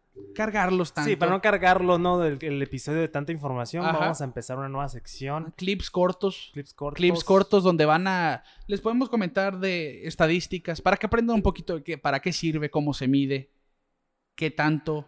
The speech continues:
Speaker 2: Así
Speaker 1: es bueno,
Speaker 2: es.
Speaker 1: es malo en cada numerito.
Speaker 2: Nombre pendiente, ahí,
Speaker 1: Sí,
Speaker 2: eh,
Speaker 1: está
Speaker 2: tenemos
Speaker 1: trabajándose,
Speaker 2: opciones.
Speaker 1: pero ahí la van a ver, estén pendientes de nuestras redes
Speaker 2: Así es.
Speaker 1: sociales.
Speaker 2: Entonces, cualquier estadística, no solo en estadísticas, ¿no? Tam-,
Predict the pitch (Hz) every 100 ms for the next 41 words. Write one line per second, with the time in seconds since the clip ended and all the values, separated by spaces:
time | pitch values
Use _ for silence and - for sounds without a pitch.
0 | - 123 139 135 147 143 147 143 131 139
1 | 143 147 156 143 139 143 147 135 131 147
2 | 151 160 135 156 175 135 120 143 214 220
3 | 240 170 151 170 170 151 139 147 160 170
4 | 185 170 151 147 151 170 185 180 - -
5 | 214 226 202 185 175 160 175 151 139 139
6 | 139 135 135 143 135 127 120 123 131 131
7 | 123 139 147 151 190 185 175 196 208 214
8 | 185 156 185 - 202 185 180 196 247 220
9 | 175 139 143 135 - 117 113 113 170 202
10 | 147 143